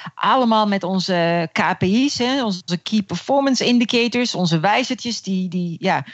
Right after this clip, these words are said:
groen, oranje of rood staan. En, ehm, het, het wordt niet gezien als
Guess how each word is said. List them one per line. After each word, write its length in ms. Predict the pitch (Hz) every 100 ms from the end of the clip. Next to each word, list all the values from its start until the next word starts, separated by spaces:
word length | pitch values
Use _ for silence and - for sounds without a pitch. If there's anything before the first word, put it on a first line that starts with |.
| -
groen, 300 | - 226 202
oranje 360 | 185 185 170
of 100 | 160
rood 260 | 208 247 285
staan. 340 | - 233 240 - - - -
En, 320 | 214 220 190
ehm, 380 | - 214 208 196 - -
het, 220 | - 208 -
het 180 | 208
wordt 200 | 196 196
niet 300 | 190 247 311
gezien 420 | - 202 240 226 -
als 420 | 185 190 -